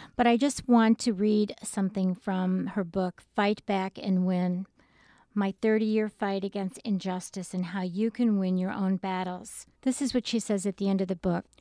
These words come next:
"More than anything, in the face of adversity and injustice, I want you to overcome your fear and be fearless. Find your voice and not be voiceless. Exert your power and not be powerless.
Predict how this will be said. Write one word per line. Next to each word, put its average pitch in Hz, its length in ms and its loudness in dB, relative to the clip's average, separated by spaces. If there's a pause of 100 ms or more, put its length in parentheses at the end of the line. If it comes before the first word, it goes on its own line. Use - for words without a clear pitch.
"More 262 200 10
than 269 140 10
anything, 196 680 2
in 214 120 4
the 220 100 4
face 277 400 -2
of 220 100 -2
adversity 185 640 -2
and 180 80 2
injustice, 180 840 -4 (600)
I 294 100 2
want 285 200 6
you 247 160 6
to - 180 -2
overcome 214 540 0
your 208 160 2
fear 202 560 0
and 214 180 2
be 220 160 0
fearless. 196 800 -2 (480)
Find 277 460 6
your 226 140 0
voice 185 680 -4
and 208 220 4
not 214 240 2
be 208 140 -2
voiceless. 180 880 -6 (260)
Exert 226 560 -2
your 285 100 -2
power 247 720 -4
and 208 160 4
not 214 220 2
be 214 120 -4
powerless. 196 880 -4